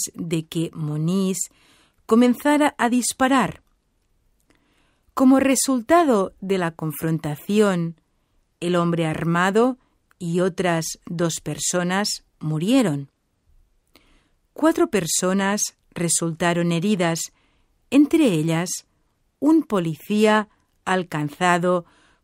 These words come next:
por los perdigones de una escopeta. Moniz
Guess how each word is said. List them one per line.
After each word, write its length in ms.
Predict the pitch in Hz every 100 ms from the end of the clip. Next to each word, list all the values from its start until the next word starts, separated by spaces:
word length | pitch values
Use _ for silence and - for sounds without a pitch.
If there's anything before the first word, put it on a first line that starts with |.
| -
por 200 | 190 185
los 160 | 185 - -
perdigones 960 | 320 254 202 202 262 285 294 285 - -
de 260 | 202 185 196
una 240 | 269 285
escopeta. 760 | 269 - - - 156 156 143 131 _ _ _ _ _ _ _ _ _ _ _ _ -
Moniz 720 | 190 180 190 226 233 -